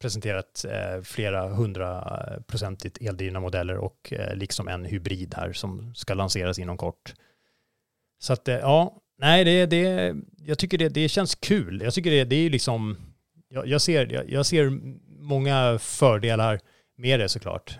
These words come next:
Eh, och det är väl lite ditåt vi barkar liksom. Det är vare sig man vill eller inte. Så vi kommer ha förbränningsmotorer i lång tid framåt. Och vi kommer ha väldigt mycket entusiaster, så länge det är tillåtet i alla fall. Det är jag ju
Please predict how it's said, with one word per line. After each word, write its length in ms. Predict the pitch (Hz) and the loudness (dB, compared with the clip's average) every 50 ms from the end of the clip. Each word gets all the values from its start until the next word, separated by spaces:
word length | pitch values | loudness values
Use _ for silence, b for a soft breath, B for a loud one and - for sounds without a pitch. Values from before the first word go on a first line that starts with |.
| - | -10
Eh, 80 | - 110 | -8 -8
och 180 | - - 123 120 | -6 -4 -2 2
det 80 | 127 | 4
är 100 | 135 147 | 6 6
väl 140 | 147 147 135 | 6 6 4
lite 280 | 131 131 127 123 117 113 | 2 0 -2 -4 -6 -8
ditåt 360 | 107 139 139 - 135 110 110 | -6 -6 -4 -4 -4 -4 -4
vi 80 | 123 | -4
barkar 400 | 110 120 123 95 90 - - 80 | 0 0 0 0 0 -4 -6 -6
liksom. 280 | - - - - - - | -6 -6 -10 -14 -14 -12
Det 160 | - 123 131 | -10 -8 -8
är 40 | 131 | -6
vare 220 | 117 120 120 120 | -6 -6 -6 -6
sig 100 | - - | -6 -6
man 100 | 123 113 | -8 -6
vill 200 | 110 117 131 139 | -6 -6 -6 -6
eller 160 | 139 120 107 92 | -6 -6 -8 -10
inte. 220 | 92 - - 90 | -12 -12 -12 -10
Så 220 | - - 98 90 - _ _ B B B B B B | -10 -8 -10 -10 -12 _ _ B B B B B B
vi 100 | - 131 | -4 2
kommer 240 | - 151 147 147 143 | 4 4 6 8 8
ha 180 | 147 139 135 | 8 8 8
förbränningsmotorer 720 | 123 - 139 139 127 120 110 - 135 - - 117 113 113 | 6 4 0 0 0 0 -2 -4 -4 -2 0 0 0 0
i 140 | - - 117 | 0 0 2
lång 520 | 117 117 123 135 139 127 117 104 98 92 | 4 6 8 8 8 8 4 2 0 -2
tid 260 | - - 107 90 85 - | -4 -6 -10 -8 -8 -4
framåt. 500 | - 107 90 87 - 82 - - - - | -4 -4 -4 -4 -8 -10 -10 -10 -10 -8
Och 220 | - 110 - - | -8 -8 -6 -6
vi 60 | 120 117 | -6 0
kommer 160 | - 117 113 | 2 4 4
ha 80 | 107 101 | 4 4
väldigt 300 | 92 110 127 107 92 90 | 4 4 2 2 2 -2
mycket 160 | 107 - 92 | -4 -4 -2
entusiaster, 600 | 98 107 - 110 104 - 123 120 113 - - 113 | -4 -2 -2 0 0 2 2 2 2 2 0 -2
så 100 | - 127 | 2 4
länge 180 | 135 120 107 104 | 4 4 4 2
det 40 | |
är 20 | 104 | 0
tillåtet 480 | - - 95 90 113 110 - - - | 0 -2 -2 0 -2 -4 -4 -6 -10
i 20 | 92 | -8
alla 80 | 82 | -8
fall. 160 | - 90 87 95 | -6 -6 -6 -6
Det 80 | 117 | -4
är 80 | 120 98 | -4 -4
jag 100 | 90 90 | -4 -6
ju 100 | 92 | -8